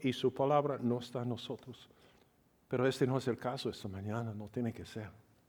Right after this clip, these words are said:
Es una advertencia, es, es una claridad, es la verdad del Evangelio, hermanos.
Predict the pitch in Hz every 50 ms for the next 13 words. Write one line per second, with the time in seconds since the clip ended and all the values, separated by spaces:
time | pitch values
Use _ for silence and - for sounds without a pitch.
0 | _ _ _ _ _ _ _ _ _ _ _ _ - - _ _ - _ _ _
1 | - - 135 - 147 139 139 127 127 131 120 117 117 - - 131 139 175 185 180
2 | - 147 123 107 104 - - - - 123 117 - - - 123 123 123 120 - -
3 | 127 110 107 113 107 110 127 147 151 135 120 120 - - - - - - - -
4 | - - - - 127 110 - - 113 110 117 98 104 95 98 101 123 147 175 170
5 | 156 135 123 104 113 113 101 104 107 104 - 143 175 220 214 180 127 107 98 80
6 | 80 - - - - - - - -